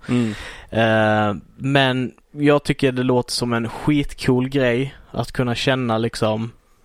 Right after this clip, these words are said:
Speaker 2: tryck och liksom så här på, på kroppen. Speciellt med V R där man, eh, där det faktiskt, alltså man blir ju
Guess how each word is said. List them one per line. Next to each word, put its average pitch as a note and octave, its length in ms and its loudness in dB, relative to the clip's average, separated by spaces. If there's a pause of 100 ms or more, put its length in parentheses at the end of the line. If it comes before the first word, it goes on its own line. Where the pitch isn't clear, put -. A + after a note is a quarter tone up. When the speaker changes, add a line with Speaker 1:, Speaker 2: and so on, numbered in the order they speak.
(220)
Speaker 2:
tryck - 560 -2
och G2 460 -2
liksom A2+ 200 -6
så - 120 -4
här A2+ 80 0
på, A2+ 280 -2
på A#2 200 -4
kroppen. A#2 340 -2
Speciellt B2+ 360 2
med A#2+ 140 2
V C3+ 300 2
R G2+ 160 0
där A2+ 120 2
man, A2+ 220 -2 (560)
eh, A2+ 340 0 (1000)
där B2+ 240 2
det B2 60 0
faktiskt, - 720 -4
alltså A#2 200 -2
man B2 200 0
blir B2+ 140 0
ju A#2 280 0